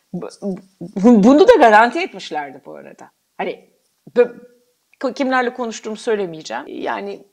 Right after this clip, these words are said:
buna inanmıyorum. Ben o yüzden hani usulen, e, buluştum, dinledim ve çok teşekkür ederim. Ama mümkün değil demiştim. Hani bunu bilmek için de gerçekten bir medyum olmaya falan gerek yoktu. Müneccim <laughs> olmaya gerek yoktu.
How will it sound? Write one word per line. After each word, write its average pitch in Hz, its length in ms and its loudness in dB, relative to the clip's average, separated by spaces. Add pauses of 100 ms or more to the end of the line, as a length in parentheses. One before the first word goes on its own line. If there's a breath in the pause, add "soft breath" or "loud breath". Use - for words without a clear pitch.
(100)
buna 254 320 -8
inanmıyorum. 226 580 -4
Ben 208 100 -6
o 214 120 -10
yüzden 196 440 -10
hani 190 300 -10
usulen, 190 640 -6 (200)
e, - 200 -12
buluştum, 196 480 -6
dinledim 190 400 -4
ve 226 100 -2
çok 226 220 -6
teşekkür 160 460 -8
ederim. 170 460 -10 (400)
Ama 220 520 -6 (380)
mümkün 226 580 -6
değil 466 220 -6
demiştim. 180 420 -6 (180)
Hani 285 340 -4 (140)
bunu 240 640 -2 (380)
bilmek 277 380 2
için 247 340 -4
de 302 80 -4
gerçekten 262 680 -4
bir 226 80 -8
medyum 208 460 -2
olmaya 170 380 -6
falan 214 420 -8 (420)
gerek 302 420 -2
yoktu. 277 320 -4
Müneccim 190 440 -8
<laughs> 214 80 -6
olmaya 196 280 -4
gerek 220 400 -6
yoktu. 220 500 -6